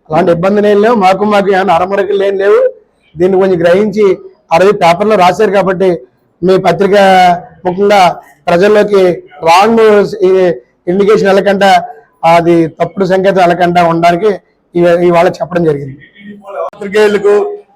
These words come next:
Speaker 2: ఎలక్ట్రానిక్ మీడియా పాత్రికేయులకు హృదయపూర్వక నమస్కారములు. మాజీ ఎంపీ మార్గాని భరతరామ్ గారు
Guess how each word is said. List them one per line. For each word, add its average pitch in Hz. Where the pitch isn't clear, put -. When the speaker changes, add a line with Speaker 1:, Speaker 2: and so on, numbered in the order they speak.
Speaker 2:
ఎలక్ట్రానిక్ 208
మీడియా 208
పాత్రికేయులకు 196
హృదయపూర్వక 196
నమస్కారములు. 175
మాజీ 185
ఎంపీ 233
మార్గాని 190
భరతరామ్ 208
గారు 190